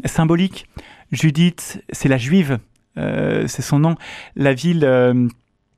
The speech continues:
dans laquelle elle, elle habite, c'est Béthulie, qui signifie la Vierge. Euh, et donc, euh,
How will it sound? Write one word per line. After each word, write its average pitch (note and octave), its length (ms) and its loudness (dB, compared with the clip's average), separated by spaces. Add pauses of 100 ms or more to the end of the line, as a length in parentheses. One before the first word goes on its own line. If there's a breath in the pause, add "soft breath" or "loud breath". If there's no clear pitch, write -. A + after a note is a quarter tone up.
(160)
dans C3+ 140 2
laquelle C#3 380 2
elle, B2 240 2
elle B2 140 0
habite, C#3 260 0
c'est - 160 0
Béthulie, F3 560 0 (320)
qui - 100 -8
signifie C#3+ 360 0
la C3+ 140 4
Vierge. C#3+ 460 0 (640 loud breath)
Euh, C3 480 2
et D3 80 2
donc, D#3+ 300 0
euh, C3+ 120 4